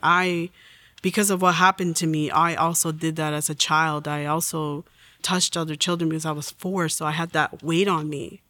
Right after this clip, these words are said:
But once I started confessing it and I started sharing it, even if you just share it to God, or even if you share it to a person that you trust, you know, eh, but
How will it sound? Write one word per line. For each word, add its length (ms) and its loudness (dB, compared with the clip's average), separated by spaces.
But 320 0
once 220 2
I 80 0
started 380 -2
confessing 760 -2
it 180 -10
and 80 -4
I 60 0
started 340 -2
sharing 560 2
it, 140 -6
even 240 -4
if 120 -8
you 120 -4
just 220 -2
share 260 0
it 120 -6
to 100 -8
God, 420 0
or 80 0
even 240 2
if 120 -2
you 60 -2
share 280 0
it 120 -4
to 120 -4
a 40 -2
person 420 -4
that 120 -2
you 120 -4
trust, 840 -2
you 140 0
know, 340 0
eh, 140 4
but 200 2